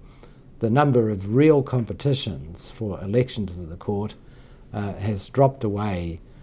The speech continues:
so that each three years there might be just one or two, whereas in the past there were many more, uh, competitions. So a lot of judges are elected without any competition,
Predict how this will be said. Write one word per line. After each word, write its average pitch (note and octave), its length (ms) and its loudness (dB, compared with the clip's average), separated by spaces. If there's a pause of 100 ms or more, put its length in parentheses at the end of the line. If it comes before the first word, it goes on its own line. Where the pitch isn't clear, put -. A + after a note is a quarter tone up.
(140)
so A#2 220 0
that G2 180 0
each B2+ 180 4
three G#2+ 240 -4
years G#2+ 360 -2
there F#2 100 -6
might G2 240 -4
be G2+ 100 -6
just F#2+ 320 -8
one G#2+ 260 0
or F#2+ 200 -4
two, G2+ 480 2 (640)
whereas G#2 340 -4
in F#2+ 80 -4
the F#2+ 80 -4
past A2 500 -2
there A2 100 -6
were G2 140 -6
many G#2+ 320 0
more, F#2+ 440 -4 (540)
uh, F2 180 -8
competitions. F2 840 -10
So A2+ 180 -2
a - 20 0
lot C#3+ 220 6
of C3 160 2
judges F#2+ 560 -4
are F#2+ 200 -4
elected A2 440 -2
without G#2+ 460 -2 (580)
any A#2 300 2
competition, A2+ 840 -2